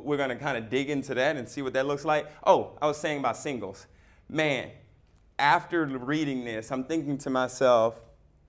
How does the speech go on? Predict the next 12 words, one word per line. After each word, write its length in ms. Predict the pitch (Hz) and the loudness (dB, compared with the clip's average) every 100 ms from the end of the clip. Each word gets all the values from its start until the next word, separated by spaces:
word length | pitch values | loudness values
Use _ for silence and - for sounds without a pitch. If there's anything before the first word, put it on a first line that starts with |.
| _ _ _ _ _ _ | _ _ _ _ _ _
singles, 680 | - - 147 139 131 131 - - - - - - - - - _ - - - - | -10 -4 0 0 0 -4 -12 -20 -20 -20 -20 -20 -20 -20 -20 _ -20 -20 -12 0
women, 420 | 135 139 127 127 - - - - - - | 4 4 2 -4 -14 -20 -20 -20 -20 -16
you 220 | 127 170 | -8 -4
want 400 | 156 139 139 131 - | 0 2 2 2 -4
a 60 | |
man 600 | 117 123 131 117 113 127 - - - - - - - - - - - - - - - - - - - - - - | -6 -2 -2 -2 -4 -6 -14 -20 -20 -20 -20 -20 -20 -20 -20 -20 -20 -20 -20 -20 -20 -20 -20 -20 -20 -20 -20 -10
that 640 | 110 135 120 - - - 120 | 2 6 6 2 -10 -14 -8
believes 520 | 131 143 147 143 117 | -4 -2 0 0 0
that 200 | 127 120 | -2 -2
Jesus 480 | 110 139 127 127 117 | -4 -2 -2 -4 -6
is 160 | 110 | -8
Lord. 460 | 107 110 98 82 | -4 -2 -2 -4